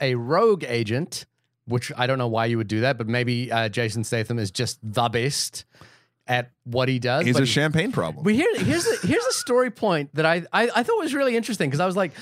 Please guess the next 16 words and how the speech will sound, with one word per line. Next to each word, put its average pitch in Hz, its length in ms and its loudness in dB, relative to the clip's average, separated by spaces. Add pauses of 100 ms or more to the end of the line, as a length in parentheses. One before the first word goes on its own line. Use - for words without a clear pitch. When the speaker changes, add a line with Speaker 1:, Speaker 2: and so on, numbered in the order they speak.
(240)
Speaker 1:
"Okay, 180 400 0
you 175 120 0
could - 160 -2
en-, 226 200 -2
I 190 120 4
understand 226 360 -2
why 156 380 2
the 131 140 -4
C 151 160 -2
I 135 120 4
A 120 160 0
enlists 117 280 -2
The 117 100 -4
Rock, 95 340 -4
right? 110 240 0
Like, 107 280 -2